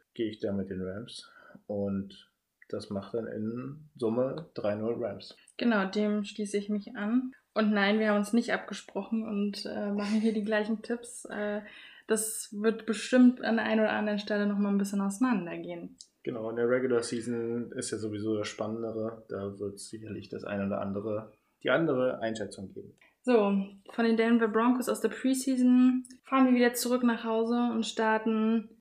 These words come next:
Speaker 2: die Regular Season bei uns zu Hause gegen die Chicago Bears.
Speaker 1: Ja, und erstmal, bevor wir auf die Analyse eingehen,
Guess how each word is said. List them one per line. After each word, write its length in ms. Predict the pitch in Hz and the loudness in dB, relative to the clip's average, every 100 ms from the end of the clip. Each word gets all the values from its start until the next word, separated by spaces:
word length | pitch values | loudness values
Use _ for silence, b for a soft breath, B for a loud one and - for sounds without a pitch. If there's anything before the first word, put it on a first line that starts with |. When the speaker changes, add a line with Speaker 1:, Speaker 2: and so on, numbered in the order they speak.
| _ - | _ -4
Speaker 2:
die 300 | 220 214 214 | 0 0 2
Regular 600 | 220 233 233 220 208 208 | 4 4 4 2 2 0
Season 1080 | - 233 220 208 208 226 254 254 - - - | -2 -2 2 2 4 4 4 2 -10 -20 -2
bei 120 | 208 | 2
uns 220 | 226 - | 2 0
zu 260 | - 226 214 | -10 -8 -6
Hause 580 | 208 202 208 226 240 240 | -2 -2 0 -2 -2 -4
gegen 720 | 214 220 220 220 214 214 226 226 | -4 0 0 0 0 0 2 2
die 340 | 202 202 226 | 0 0 -2
Chicago 600 | 226 - 226 - - 180 | -4 -6 -8 -10 -8 -8
Bears. 680 | 202 311 285 - 185 - - _ _ | -2 0 0 -2 -6 -8 -10 _ _
Speaker 1:
Ja, 160 | 196 165 | -2 -2
und 140 | 107 110 | -2 -4
erstmal, 520 | 127 - 135 135 135 | -6 -2 0 2 0
bevor 340 | 131 139 139 | -2 0 2
wir 140 | 127 123 | 2 0
auf 140 | 120 | -4
die 120 | 117 | -4
Analyse 520 | 113 117 127 147 131 | -4 -4 -4 -2 -2
eingehen, 720 | 117 110 117 117 123 123 127 | -2 -4 -6 -4 -4 -4 -6